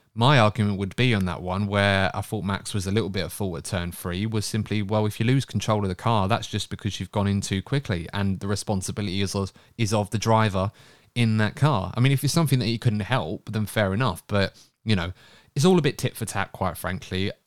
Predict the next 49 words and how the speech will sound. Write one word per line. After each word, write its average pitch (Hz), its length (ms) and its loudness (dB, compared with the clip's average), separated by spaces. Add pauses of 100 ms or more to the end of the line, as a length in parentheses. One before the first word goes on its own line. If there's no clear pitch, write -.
Nothing 139 500 4
was 110 160 2
really 110 300 2
lost 104 320 -2
at - 100 -12
the 107 100 -6
end 104 140 -2
of 104 100 -4
it. 123 160 2
I 113 80 -6
think 101 280 -4
both 110 240 0
of 98 80 -8
them 98 140 -2
kind 107 240 0
of 95 80 -2
handled 104 360 -2
it 101 100 -2
as 98 140 -6
well 101 140 2
as 101 140 0
they 101 340 -2
needed 104 400 -2
to. 120 300 0 (540)
And 127 360 2
you 135 100 0
just 135 240 2
move 131 240 4
on, 101 280 0 (180)
quite 90 280 -2
frankly. 95 400 -2
I 107 80 6
don't 120 200 0
think - 160 -6
you 98 80 -2
really 101 240 -2
need 101 140 -2
to - 100 -4
make 98 180 -2
more 98 320 0 (400)
of 107 180 2
it - 120 -2
than 101 140 2
it 80 100 -4
was. 107 340 0 (480)
But 143 120 2
other 151 220 4
than 117 160 2
that, 110 220 2